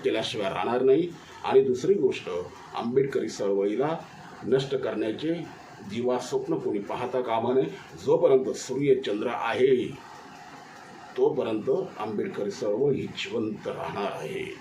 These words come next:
तिला नष्ट करण्याचा प्रय-, अ, कोणताही प्रयत्न सफल होणार नाही. जेवढं तुम्ही तिला नष्ट करण्याचा प्रयत्न कराल, तेवढं ती उफाळून बाहेर येणार आहे.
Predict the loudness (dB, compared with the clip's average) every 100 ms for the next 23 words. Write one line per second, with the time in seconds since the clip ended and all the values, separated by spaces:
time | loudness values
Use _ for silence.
0 | -6 -2 2 2 2 2 -2 -2 -2 0
1 | -2 0 0 -2 -6 -14 -6 -2 -2 -4
2 | -10 -18 -18 -18 -6 -2 0 2 4 4
3 | 2 0 0 -2 -4 -8 -12 -18 -16 -10
4 | -6 -4 -2 -2 -2 2 2 4 2 -4
5 | -14 -14 0 6 8 8 6 4 2 0
6 | 0 -2 -2 -2 0 0 0 -2 2 2
7 | 2 -2 0 0 2 2 2 0 0 -2
8 | -2 0 2 2 2 0 -2 -4 -4 -6
9 | -2 2 4 4 0 -2 -4 -4 -2 0
10 | 2 2